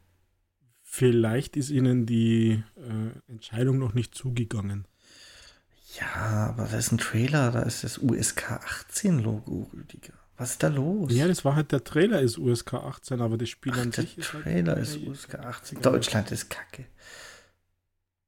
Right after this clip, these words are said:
Speaker 1: Also ich hab ja tatsächlich ein bisschen versucht, also ja, das ist eine, auch eine Story gewesen, wo ich gesagt hab, oh,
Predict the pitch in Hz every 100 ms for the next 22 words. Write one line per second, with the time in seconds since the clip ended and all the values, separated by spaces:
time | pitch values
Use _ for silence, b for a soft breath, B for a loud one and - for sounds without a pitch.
0 | _ - 147 170 147 160 160 - 147 -
1 | 151 - 175 - 151 139 151 - 151 135
2 | 143 131 151 180 - - 123 113 107 98
3 | 190 147 - 131 131 131 - - 117 120
4 | - 120 120 113 113 117 127 117 120 113
5 | 117 - 113 165 175 196